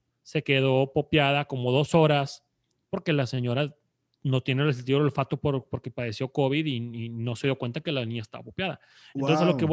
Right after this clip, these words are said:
Speaker 1: voy es, algo que pudiera parecer tan mundano, tan sencillo, puede traducirse en secuelas como estas que estamos platicando. Y también saber que, que el, el, el, el, el sentido del olfato y del gusto está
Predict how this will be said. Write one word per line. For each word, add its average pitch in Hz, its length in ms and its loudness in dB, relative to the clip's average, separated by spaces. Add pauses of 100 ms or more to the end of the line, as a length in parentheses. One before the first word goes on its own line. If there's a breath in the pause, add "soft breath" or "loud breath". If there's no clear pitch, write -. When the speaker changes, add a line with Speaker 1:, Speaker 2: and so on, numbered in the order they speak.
Speaker 1:
voy 180 60 8
es, 190 180 0 (420 soft breath)
algo 196 420 -4 (120)
que 185 100 -4
pudiera 175 320 0
parecer 185 320 -2
tan 190 340 -6
mundano, 160 580 -2
tan 170 300 -2
sencillo, 156 520 0
puede 147 260 0
traducirse 151 600 -2
en 147 120 -2
secuelas 135 520 -4 (840)
como 139 180 -2
estas 170 140 -6
que 170 60 -2
estamos 156 200 -2
platicando. 180 580 -2 (1000 soft breath)
Y 208 120 -2
también 208 360 0
saber 240 540 -2
que, 226 420 -2
que 196 140 0
el, 175 220 2
el, 165 160 2
el, 156 260 0
el, 151 300 -4
el 156 140 -4
sentido 170 360 0
del 226 160 0
olfato 175 800 0
y 156 40 0
del 143 160 0
gusto 160 560 0
está 175 520 -4